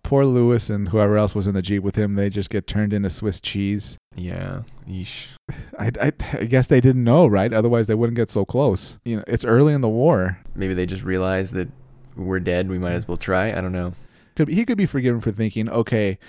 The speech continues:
Speaker 1: we're fast enough that if we go in circles around the Zaku, all it can really try to do is time a kick or a punch.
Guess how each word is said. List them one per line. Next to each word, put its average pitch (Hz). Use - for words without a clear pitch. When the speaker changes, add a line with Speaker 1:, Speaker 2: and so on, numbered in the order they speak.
Speaker 1:
we're 135
fast 127
enough 120
that 120
if 110
we 123
go 120
in 107
circles 120
around 110
the 104
Zaku, 104
all 139
it 165
can 135
really 113
try 110
to 104
do 107
is 98
time 143
a -
kick -
or 117
a 95
punch. -